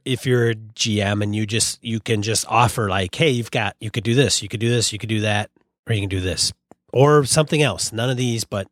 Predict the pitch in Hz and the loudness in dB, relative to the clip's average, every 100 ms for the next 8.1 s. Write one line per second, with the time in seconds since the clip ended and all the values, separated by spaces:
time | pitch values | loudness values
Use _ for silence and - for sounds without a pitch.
0 | _ - 120 123 117 117 104 110 104 92 | _ -8 2 4 4 0 -2 -2 -2 -2
1 | - 85 - - _ _ _ _ _ _ | -6 -10 -16 -18 _ _ _ _ _ _
2 | 135 156 139 131 135 123 120 101 107 117 | 0 2 4 4 4 4 0 0 0 0
3 | 127 110 117 113 127 113 107 95 78 - | 0 2 4 4 2 0 -2 -6 -6 -10
4 | _ - 107 - 85 - 107 98 - - | _ -4 -4 -4 -10 -8 -2 -2 -2 0
5 | 101 90 92 76 - - _ _ _ _ | 2 2 -2 -6 -18 -20 _ _ _ _
6 | _ _ - - 123 123 127 123 107 _ | _ _ -20 0 2 6 6 6 2 _
7 | 113 113 113 110 104 98 104 101 85 - | 0 2 4 4 0 -2 2 2 2 -2
8 | - | -8